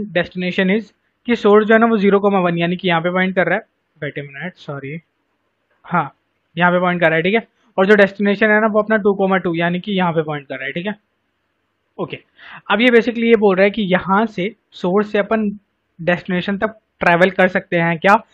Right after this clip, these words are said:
लेकिन the conditions are कि ना जहाँ जहाँ पे वन है ना मैट्रिक्स में, वो सिर्फ वहीं वहीं पे आ सकता है,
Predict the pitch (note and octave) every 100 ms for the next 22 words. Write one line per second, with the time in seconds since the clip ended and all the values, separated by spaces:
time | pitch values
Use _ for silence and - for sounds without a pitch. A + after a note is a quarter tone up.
0 | _ F3+ G3 G#3 A3 F3 - _ _ _
1 | F#3 F#3+ F#3 F3+ G#3 G3+ F#3 F3 - _
2 | _ _ _ A3 A3+ A3+ - _ _ -
3 | E3 F#3+ A3 A3 G#3+ G#3+ A3+ F#3+ G3+ G3+
4 | G3+ F#3+ F3+ F3+ - G3 G3+ G3+ G#3+ F3
5 | F3+ F3+ F3+ F3+ F#3 E3+ E3+ - E3+